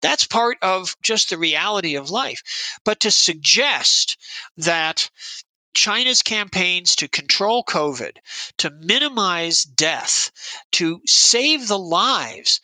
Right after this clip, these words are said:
of literally millions of Chinese people. How many millions of people would have died in China had they followed policies like those of the United States? It's staggering to imagine, you know? So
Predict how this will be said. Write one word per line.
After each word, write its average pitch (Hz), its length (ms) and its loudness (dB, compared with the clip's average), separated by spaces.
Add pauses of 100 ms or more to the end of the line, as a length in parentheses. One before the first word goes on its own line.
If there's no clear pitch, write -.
(280)
of 190 220 -2
literally 214 680 -2 (340)
millions 156 800 0
of 135 120 -6
Chinese 196 500 -2
people. 226 360 -8
How 311 360 0
many 269 320 -2
millions 240 680 0
of 214 140 -8
people 202 380 -2
would 165 100 0
have 147 140 -8
died 160 260 -2
in 151 140 -10
China 147 380 -2 (280)
had 165 180 0
they 165 140 0
followed 156 420 -2
policies 147 560 0
like 135 220 -4
those 131 280 -2
of 123 120 -8
the 127 80 -6
United 113 340 -8
States? 113 400 -2 (380)
It's 170 160 2
staggering 147 880 2
to 131 160 -2
imagine, 107 520 -6 (340)
you 139 100 -6
know? 127 200 -4 (260)
So 151 260 0